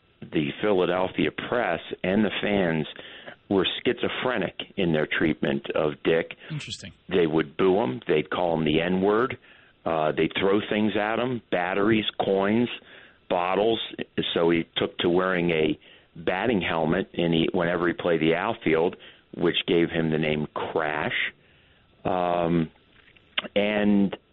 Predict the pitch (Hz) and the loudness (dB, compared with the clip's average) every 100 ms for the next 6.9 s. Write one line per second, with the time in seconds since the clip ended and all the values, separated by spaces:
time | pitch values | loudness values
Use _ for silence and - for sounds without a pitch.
0 | _ - - - - - 110 104 95 92 | _ -2 0 2 2 0 0 2 2 0
1 | 113 113 - 113 113 110 113 110 - - | 0 0 0 0 2 2 0 0 -2 -6
2 | - - 110 107 - 98 - 113 104 101 | -8 -2 -2 0 0 -2 0 0 0 2
3 | 107 110 113 107 117 - - - 143 160 | 0 0 2 2 0 -4 -8 -4 0 2
4 | 156 151 - 156 156 151 147 156 170 - | 2 0 0 0 2 2 2 2 0 -2
5 | 71 - - - _ _ _ _ _ _ | -6 -10 -14 -18 _ _ _ _ _ _
6 | _ - - - 127 113 107 101 | _ -12 -8 -2 0 2 4 2